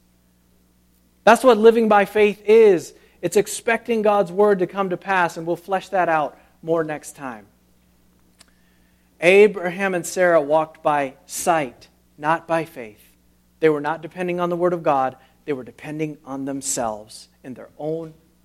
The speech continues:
logic. What about the children of Israel? When God brought them to the promised land and the twelve spies were sent out, God said, "Go in and take the land." What did they do?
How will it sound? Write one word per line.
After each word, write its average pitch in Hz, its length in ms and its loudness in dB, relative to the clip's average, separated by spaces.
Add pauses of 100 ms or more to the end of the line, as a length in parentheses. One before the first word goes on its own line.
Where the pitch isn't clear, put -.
(120)
logic. 113 720 -16 (1900)
What 214 140 6
about 240 240 8
the 220 80 4
children 233 400 4
of 202 100 6
Israel? 233 480 8
When 175 200 0
God 202 280 6
brought 226 280 6
them 226 160 4
to 220 120 0
the 202 100 2
promised 220 460 0
land 220 380 4
and 180 80 -2
the 180 40 0
twelve 214 360 4
spies 226 480 4
were 185 100 2
sent 208 240 -2
out, 214 300 2
God 190 240 6
said, 196 180 2
"Go 202 220 8
in 220 80 4
and 214 100 0
take 220 240 4
the 208 80 4
land." 208 380 4
What 196 80 6
did 202 100 4
they 208 100 6
do? 220 360 8